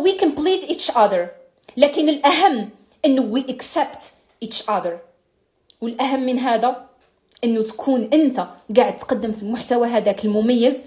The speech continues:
وأنت حابه، ماشي فقط لأنه داير الباز". لذلك مادامني أنا ولا مرة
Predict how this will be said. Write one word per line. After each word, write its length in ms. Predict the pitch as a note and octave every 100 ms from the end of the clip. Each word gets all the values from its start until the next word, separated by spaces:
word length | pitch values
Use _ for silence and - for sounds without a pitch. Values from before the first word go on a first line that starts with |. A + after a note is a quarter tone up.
| - G3+
وأنت 300 | A#3+ A#3 G#3
حابه، 460 | - G#3+ D#3+ F3 - _ _ _
ماشي 200 | G#3+ -
فقط 320 | C#4 B3 A#3 A3+
لأنه 260 | A3 G#3
داير 280 | G3 F#3 F3
الباز". 440 | F3+ E3+ D#3+ - - _ _ _ _ _ _ _ _ _ _ _ _ _ _ _ _ -
لذلك 540 | G#3+ A#3 A#3 F3 - - _ _ - -
مادامني 480 | A#3 C4+ B3 B3 B3
أنا 440 | B3+ C4+ B3+ - - _ _ _ _ _ _ _ _ -
ولا 240 | G3+ A#3+ A#3+
مرة 580 | A#3+ C4+ A#3+ F3 -